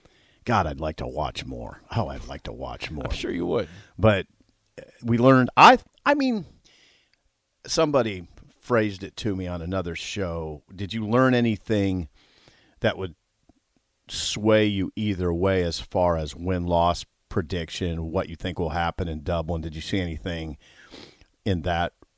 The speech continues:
Speaker 1: manner? No, no, no. A lot of what I saw, I kind of expected. Um, just, you know, you, when you follow the team day to day, a lot of, you know, you get a lot of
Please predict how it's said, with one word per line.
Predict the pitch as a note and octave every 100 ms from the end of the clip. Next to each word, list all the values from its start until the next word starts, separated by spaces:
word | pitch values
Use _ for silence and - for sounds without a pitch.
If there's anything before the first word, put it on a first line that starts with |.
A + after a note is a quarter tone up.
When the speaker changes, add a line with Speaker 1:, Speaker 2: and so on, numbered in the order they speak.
| _ -
Speaker 1:
manner? | F#2+ F2+ F#2+ F#2+
No, | C#3+ F#3 C#3 C#3 -
no, | D#3 F3 D#3+ D#3+ - - - -
no. | C3+ B2 - - _ _ _ _ _ _ _ _ -
A | B2
lot | D3+ G#3+
of | F3+
what | F3
I | C3
saw, | G2 - C#3+ C3+
I | A2
kind | - C#3 A2+
of |
expected. | D#2+ - - - - E2+ - A#2 B2 B2 _ _ _ _ _ _
Um, | G#2+ G2 F#2+ F#2 F2 F2+ F2 E2+ E2+ E2+ -
just, | C3 -
you | G#3+
know, | C#3+
you, | C3
when | C3+ D#3+
you |
follow | C3+ D3 D#3 C#3+
the | A2
team | - C#3+ A#2
day | A#2 G#2+
to | F2+
day, | D2+ G#2+ G#2 F2 D2 - _ _ _ _ _ _ _ _ - -
a | G#2
lot | G2 G#2+ G#2 F2
of, | D2 B1+ _ _ _ _ _ _ _ _ _ -
you | C3+
know, | G#2+
you | G2 A2
get | - A2
a |
lot | F#2 F#2 F2+ E2
of | C2